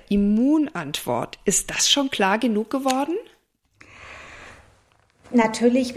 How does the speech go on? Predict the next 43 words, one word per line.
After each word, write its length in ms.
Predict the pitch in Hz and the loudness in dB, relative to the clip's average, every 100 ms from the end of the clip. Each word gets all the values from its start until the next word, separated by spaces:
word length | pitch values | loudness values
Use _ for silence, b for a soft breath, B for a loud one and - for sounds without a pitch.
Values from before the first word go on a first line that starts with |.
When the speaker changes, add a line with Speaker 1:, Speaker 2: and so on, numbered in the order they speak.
| - | -2
Speaker 2:
ich 180 | 226 - | -2 4
bekomme 360 | 269 262 240 | 4 6 4
die 120 | 233 208 | 2 2
Mädchen 420 | 208 214 - 190 | 0 0 -2 0
erst, 460 | 180 185 180 - - - | 4 2 0 -10 -6 2
wenn 160 | 170 | 2
ich 160 | 175 - | 2 -4
drei 280 | 156 156 156 | 0 4 4
Impfungen 360 | 170 - 190 | 2 -2 -2
geben 300 | 180 165 160 | 2 2 4
muss. 340 | 151 151 147 - | 4 2 0 2
Aber 280 | 170 185 196 | 4 4 2
ich 120 | 180 | 0
spreche 340 | - 185 185 | 0 0 2
auch 160 | - - | 0 2
mittlerweile 540 | 185 190 185 180 175 | 0 0 0 2 2
in 100 | - | 2
der 160 | 160 160 | 0 0
Vorsorge 640 | - 165 180 185 180 180 | 0 0 2 2 2 0
die 160 | 185 175 | -2 0
Mütter 420 | 190 226 214 - | 2 2 2 2
an, 180 | 147 - | 2 2
ob 160 | 151 | -2
sie 300 | - 156 147 - | -4 -2 -2 -4
Kinder 480 | - 214 214 208 185 | 0 2 4 2 0
haben 500 | 190 185 180 185 180 B B B | 2 4 4 2 -2 B B B
und 140 | 156 | 2
ob 160 | 165 - | 2 0
sie 220 | 170 165 | 0 4
wissen, 320 | 220 - 214 | 4 4 2
dass 200 | 180 151 | 2 -2
die 140 | - | -2
Impfung 360 | 226 240 240 214 | 2 2 2 -2
jetzt 260 | 202 196 - | -2 -4 0
anstehen 540 | 180 180 - 175 165 | 0 0 0 0 0
würde 320 | 170 175 170 | 2 2 4
und 180 | - 156 | 2 0
je 120 | 165 | -4
früher 440 | 160 - 196 196 185 | -6 -4 -2 2 2
sie 160 | 180 160 | 2 0
sie 160 | 151 | -2
impfen 540 | - 180 208 208 202 180 | 0 2 2 0 0 2
würden, 360 | 180 175 180 | 2 2 0